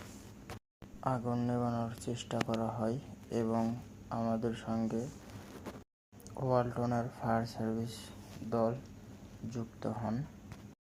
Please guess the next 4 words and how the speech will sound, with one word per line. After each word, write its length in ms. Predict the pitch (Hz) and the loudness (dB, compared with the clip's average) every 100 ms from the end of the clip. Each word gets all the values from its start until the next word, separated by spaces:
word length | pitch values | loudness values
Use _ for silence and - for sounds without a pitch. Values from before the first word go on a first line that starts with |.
| - - 135 | -20 -6 -2
এবং 400 | 127 127 127 120 | 0 2 2 2
আমাদের 560 | 123 120 120 113 120 139 156 - - - - | 2 2 2 2 2 0 -4 -10 -12 -14 -4
ইমার্জেন্সি 680 | 123 120 117 120 117 120 113 | 0 2 0 0 0 0 -2
ব্লাড 320 | 117 113 113 | 0 4 4